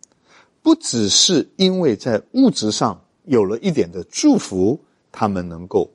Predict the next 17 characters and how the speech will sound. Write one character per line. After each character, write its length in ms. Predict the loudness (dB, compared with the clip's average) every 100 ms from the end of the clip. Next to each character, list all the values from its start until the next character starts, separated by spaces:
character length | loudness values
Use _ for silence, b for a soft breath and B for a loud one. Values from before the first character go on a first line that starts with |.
| _
欢 220 | -16 -14
喜 180 | -16 -18
快 240 | -16 -18 -18
乐。 80 | -20 _ _ _ _ _ _ _ _ _ _ _
神 460 | -4 0 2 0 -2
要 220 | -2 -2
做 360 | -2 0 0 0 -8
一 80 |
件 280 | -4 -2 -2 -6 _ _ _ -12
非 360 | -2 0 0
常 400 | -4 -6 -6 -8
非 320 | -10 -2 -2
常 380 | -2 -8 -16 -16 -10
重 260 | -4 -2
要 160 | 0 -2
的 100 | -6
事， 320 | -10 -8 -10